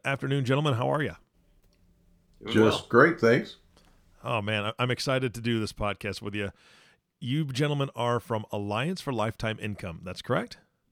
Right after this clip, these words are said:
Speaker 2: Correct.
Speaker 1: All right. So tell me a little bit about that.
Speaker 2: So, uh, the Alliance started in two thousand eighteen. We launched in October of two thousand eighteen.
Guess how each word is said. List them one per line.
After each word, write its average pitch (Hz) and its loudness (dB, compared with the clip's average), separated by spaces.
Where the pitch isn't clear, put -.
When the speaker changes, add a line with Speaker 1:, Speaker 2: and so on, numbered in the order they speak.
Speaker 2:
Correct. - -8
Speaker 1:
All 110 -2
right. 123 0
So - -4
tell 143 -2
me 240 -4
a 262 0
little 208 2
bit 123 4
about 92 -4
that. - -10
Speaker 2:
So, 135 -2
uh, 127 -4
the 123 0
Alliance 139 -4
started 113 -4
in 101 -14
two 151 -8
thousand 120 -6
eighteen. 95 -8
We 90 -10
launched 95 -8
in 92 -10
October 101 -10
of 90 -12
two 92 -14
thousand 82 -12
eighteen. 85 -12